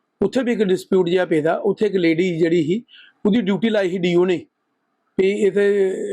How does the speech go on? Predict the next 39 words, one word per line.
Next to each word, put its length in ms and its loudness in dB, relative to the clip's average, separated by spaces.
ਚੱਲ 200 -2
ਜਾਓ, 540 -2
ਜਿੱਥੇ 360 0
ਇਕੱਲੀ 280 -2
ਲੇਡੀ 280 0
ਹੈ 40 2
ਉੱਥੇ 160 -4
ਚੱਲ 180 -2
ਜਾਓ 160 0
ਕੰਮ 240 -6
ਕਰਨ। 280 -4
But 120 0
ਉਹ 180 2
ਲੇਡੀ 260 0
ਨੂੰ 100 0
ਉੱਥੇ 180 -2
ਆਉਣ 260 -2
ਦੀ 100 0
ਬਜਾਏ 420 -2
ਉਹਨੇ 200 2
ਵੀ 100 0
ਆਪਣਾ 240 -2
ਪੋਲੀ-, 380 -2
ਪੋਲੀਟੀਕਲ 420 0
ਰੰਗ 220 -2
ਦੱਸਣ 280 -2
ਦੀ 80 0
ਕੋਸ਼ਿਸ਼ 400 -2
ਕੀਤੀ 380 -2
ਔਰ 140 0
ਬੀ 220 -2
ਡੀ 200 0
ਓ 160 4
ਜਿਹਾ 200 0
ਜੀ 180 -2
ਸਕੂਲ 260 0
ਦੇ 80 0
ਵਿੱਚ 180 -2
ਆਇਆ, 320 -2